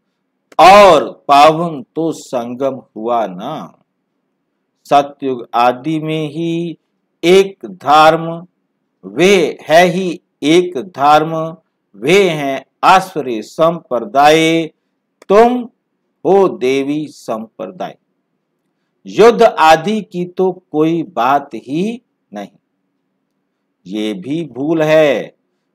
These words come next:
तुम भाई भाई कैसे लड़ेंगे? बाप बैठ ब्रह्मा के द्वारा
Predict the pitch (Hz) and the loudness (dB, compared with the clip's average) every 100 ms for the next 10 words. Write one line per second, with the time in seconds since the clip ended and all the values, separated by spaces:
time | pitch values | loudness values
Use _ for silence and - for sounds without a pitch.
0 | _ - 214 233 190 139 135 139 151 143 | _ 0 2 2 0 -6 -2 2 2 0
1 | 110 87 123 131 147 156 156 _ _ _ | -6 -8 -4 -2 -2 -4 -8 _ _ _
2 | _ _ _ _ 202 233 233 - 180 127 | _ _ _ _ 4 4 2 -4 -6 -6
3 | 90 - 117 131 123 107 76 98 117 - | -10 -8 -4 -2 -4 -6 -16 -16 -16 -16
4 | _ _ _ _ _ _ _ _ _ _ | _ _ _ _ _ _ _ _ _ _
5 | _ _ 104 104 104 101 78 78 123 139 | _ _ -2 0 0 -4 -14 -8 0 4
6 | 156 160 160 160 - _ _ _ - - | 6 6 2 -2 -14 _ _ _ -20 -4
7 | 175 220 240 196 131 104 - 101 95 117 | 0 0 0 -2 -4 -8 -12 -12 -8 0
8 | 135 143 151 156 156 160 160 | 2 4 4 4 4 0 -4